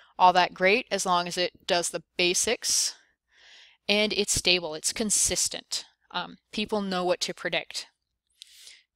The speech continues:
Okay. There's also environmental push and pull factors. So for instance, we want to talk about environmental push factors. We could talk about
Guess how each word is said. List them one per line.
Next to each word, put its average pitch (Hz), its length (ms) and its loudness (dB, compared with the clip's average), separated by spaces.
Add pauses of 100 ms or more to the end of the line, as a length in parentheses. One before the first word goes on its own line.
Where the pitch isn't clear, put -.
Okay. 160 240 -10 (920)
There's 220 220 -2
also 320 340 4
environmental 208 600 0
push - 300 -4
and 165 120 -14
pull 165 180 -10
factors. - 500 -6
So 185 180 0
for - 160 -6
instance, 185 400 -4
we 185 80 -8
want 180 160 -8
to - 60 -6
talk 185 180 4
about 185 220 2
environmental 175 480 -2
push - 280 -4
factors. 180 460 0
We 180 80 -8
could 190 180 -4
talk 175 220 -4
about 175 280 6